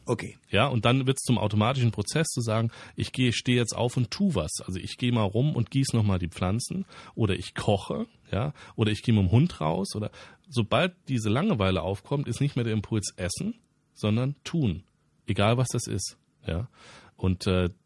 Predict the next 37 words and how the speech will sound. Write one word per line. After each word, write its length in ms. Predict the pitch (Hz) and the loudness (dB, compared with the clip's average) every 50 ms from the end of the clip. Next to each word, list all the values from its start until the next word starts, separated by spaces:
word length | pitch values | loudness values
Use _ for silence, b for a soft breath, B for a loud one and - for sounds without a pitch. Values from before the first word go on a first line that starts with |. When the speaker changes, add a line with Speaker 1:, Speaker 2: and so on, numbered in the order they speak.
| _ _ _ _ _ _ _ _ _ _ - | _ _ _ _ _ _ _ _ _ _ -2
Speaker 2:
dann 200 | - 110 123 127 | 2 2 2 2
kannst 320 | 123 - 147 160 - - | 2 2 2 2 2 2
du 60 | 135 | 2
im 40 | 139 | 2
Grunde 200 | 123 - 143 156 147 | 2 2 2 2 4
genommen 160 | 120 110 104 | 4 2 2
fast 260 | - 123 - - - | 0 -2 -4 -4 -4
essen, 280 | - 127 - - 147 110 | -4 -2 0 2 2 2
was 120 | 101 104 - - | 2 0 -2 -2
du 120 | 98 92 | -2 0
willst. 500 | 127 - - - 180 - - - - - | 0 0 0 0 -2 -6 -12 -16 -18 -18
Dann 80 | - 110 | -16 -10
brauchst 240 | - - 117 - - | -6 -4 -4 -4 -4
du 60 | - | -6
keine 240 | - - 98 92 90 | -6 -4 -2 -2 -2
großen 400 | - - 104 104 104 - - 95 | -4 -4 -2 -2 -2 -2 -4 -6
Diäten, 480 | 104 - 85 85 87 - - 143 175 - B B B B B B B B _ _ | -6 -6 -8 -6 -6 -6 -6 -6 -8 -8 B B B B B B B B _ _
weil 160 | - 90 92 | -2 0 0
du 80 | 107 110 | 0 0
isst 220 | 117 117 - - _ | -2 -4 -4 -4 _
dann 280 | - 90 107 143 160 143 | 0 2 2 4 4 4
nur 200 | 123 123 131 143 | 4 2 2 0
noch, 180 | 160 160 147 - | 0 -2 -2 -2
wenn 100 | 120 117 | -2 -2
du 40 | 110 | -2
wirklich 220 | 120 123 120 117 | -4 -6 -8 -10
körperlichen 540 | - - 110 110 113 101 90 85 92 85 80 | -8 -6 -6 -4 -4 -4 -4 -4 -4 -6 -6
Hunger 260 | 82 78 76 80 - | -6 -8 -8 -10 -12
hast. 320 | 90 92 - - - _ _ _ B B B B B B B B | -12 -14 -16 -18 -20 _ _ _ B B B B B B B B
Und 80 | - 90 | -2 0
dann 140 | 92 107 | 0 2
kommt 180 | - - 110 104 | 2 2 0 0
der 80 | 98 92 | 0 -2
zweite 380 | - - 92 98 120 156 156 | -2 -2 0 0 0 0 -2
Schritt 200 | - - 131 127 | -6 -6 -6 -8
zu 120 | - - 123 | -8 -8 -6
sagen, 400 | 117 104 107 110 110 113 113 | -4 -2 -2 -2 -2 -2 -4